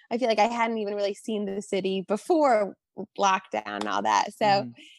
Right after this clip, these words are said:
Speaker 1: I just feel like there's so much more for me to explore once things, uh, start opening back up again. And so I'm really,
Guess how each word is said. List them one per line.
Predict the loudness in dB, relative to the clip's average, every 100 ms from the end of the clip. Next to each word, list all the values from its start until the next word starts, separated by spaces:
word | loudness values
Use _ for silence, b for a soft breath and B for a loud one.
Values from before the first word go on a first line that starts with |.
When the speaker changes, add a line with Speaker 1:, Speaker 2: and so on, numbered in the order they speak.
| B B _ 0
Speaker 1:
I | 2
just | 2 -2
feel | -4
like | -2
there's | -2 -4
so | -6
much | -6 -6
more | -6 -6
for | -6
me | -4 -2
to |
explore | -2 -4 -8 -2 0 2
once | 2 -2 -6 -6
things, | -4 -4 -8
uh, | -10
start | -2 2 4
opening | 2 0 -2 2
back | 2 2
up | 0 -2
again. | 0 0 2 0 -2 B B B
And | -6 0
so | 2
I'm | 4 4
really, | 4 2